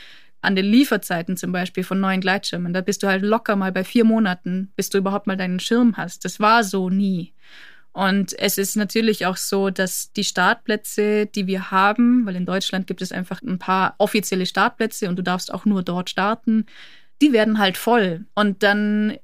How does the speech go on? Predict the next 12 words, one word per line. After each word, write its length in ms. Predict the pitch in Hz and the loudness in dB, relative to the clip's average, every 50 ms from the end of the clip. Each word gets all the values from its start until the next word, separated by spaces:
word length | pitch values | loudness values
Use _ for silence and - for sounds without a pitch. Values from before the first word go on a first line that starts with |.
| - - | -20 -12
wenn 280 | - 208 196 202 202 208 | -10 -4 0 0 0 2
sich 180 | 196 208 - - | 0 -2 -2 0
da 200 | 208 196 208 233 | 2 2 4 4
dann 240 | 233 226 226 220 | 4 4 4 4
nicht 420 | 214 214 202 - - - - - - | 2 2 0 -4 -10 -14 -14 -16 -14
vernünftig 600 | - - - 214 220 226 240 254 - - - 226 - | -6 -2 2 4 4 6 4 4 4 0 -4 -4 -2
verhalten 640 | - 196 190 196 190 214 247 262 - 247 233 226 | -4 -4 -2 0 0 0 0 0 2 2 2 4
wird 300 | 220 226 240 240 247 240 | 4 2 2 2 2 0
oder 160 | 254 202 202 202 | 0 -2 0 0
Leute 340 | 202 190 202 220 - 226 | 2 2 0 0 0 -2
irgendwie 480 | - 208 208 208 208 208 190 202 214 208 | 0 0 0 0 -2 -2 -2 -2 -4 -4
speziell, 680 | - - 190 - - 233 247 277 285 247 226 - - | -4 -6 -8 -2 0 2 2 4 4 2 0 -2 -4